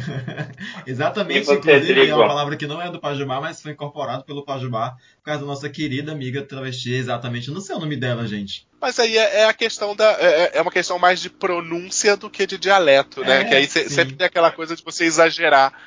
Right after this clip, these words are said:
Speaker 3: algumas pronúncias.
Speaker 1: Exatamente.
Speaker 3: Que, por exemplo, você tinha, você tinha algumas blogueiras que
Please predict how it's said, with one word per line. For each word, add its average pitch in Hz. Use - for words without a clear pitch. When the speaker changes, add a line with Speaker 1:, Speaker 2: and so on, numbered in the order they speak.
Speaker 3:
algumas 123
pronúncias. 127
Speaker 1:
Exatamente. 101
Speaker 3:
Que, -
por 190
exemplo, 175
você 185
tinha, 214
você 135
tinha -
algumas 139
blogueiras 135
que 190